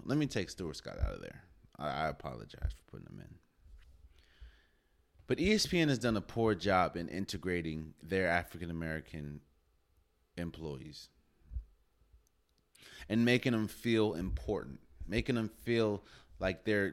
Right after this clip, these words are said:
part of the team. That's, that's one thing that you, you don't see a lot of ever, a-, anywhere. Any corporation,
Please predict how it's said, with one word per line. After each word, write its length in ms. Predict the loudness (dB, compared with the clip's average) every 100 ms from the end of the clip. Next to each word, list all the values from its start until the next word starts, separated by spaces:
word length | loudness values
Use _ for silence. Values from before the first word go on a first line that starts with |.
| -4
part 260 | -4 0 2
of 60 | 0
the 80 |
team. 260 | -4 -2 2
That's, 220 | 4 4
that's 260 | 4 2 2
one 220 | 0 0
thing 260 | 0 6 6
that 240 | 6 -2 -12 -10
you, 160 | 0 2
you 240 | 2 2
don't 180 | 4 4
see 220 | 2 4
a 60 | 6
lot 260 | 8 6 4
of 240 | -2 -8 -20 -2 8
ever, 220 | 8 6 -2 6
a-, 220 | 6 8
anywhere. 440 | 6 4 2 -6 -12 _ _ -8 -6 2
Any 240 | 4 4
corporation, 840 | 2 8 10 10 6 6 4 0